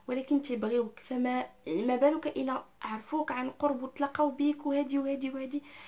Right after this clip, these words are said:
راه الصراحه احساس زوين بزاف، ما، ما يمكنش نوصفه لكم انايا. آه، نقطه واحده اخرى هي انا قلت لكم هاد الفتره هادي كتخليك تعرفي شكون اللي معاك،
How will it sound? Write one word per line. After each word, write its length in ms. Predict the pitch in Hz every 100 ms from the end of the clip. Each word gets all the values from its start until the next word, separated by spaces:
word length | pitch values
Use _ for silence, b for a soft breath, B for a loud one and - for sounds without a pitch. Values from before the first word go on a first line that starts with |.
| B -
راه 100 | 220
الصراحه 500 | - - 220 214 - 311
احساس 460 | 320 - 277 -
زوين 300 | 220 240 233
بزاف، 600 | 220 214 202 - 285 285 254
ما، 100 | 247 -
ما 60 | 247
يمكنش 420 | 233 311 311 -
نوصفه 360 | 247 233 - 233
لكم 260 | 214 - -
انايا. 380 | 196 196 240 330 B B B B B B B _ - - -
آه، 520 | 254 254 247 247 247
نقطه 360 | 269 359 - 403
واحده 260 | 392 330
اخرى 180 | 311 311
هي 240 | 262 247 262
انا 220 | 247 262
قلت 180 | 247 254
لكم 280 | 240 220 202 B B B -
هاد 260 | 240 233
الفتره 600 | 233 226 220 214 277 285
هادي 400 | 262 302 302 370 - _ _ _
كتخليك 500 | 269 - 254 254 254
تعرفي 480 | - 233 240 262 269
شكون 300 | - - 262
اللي 260 | 240 240 220
معاك، 540 | 196 233 269 214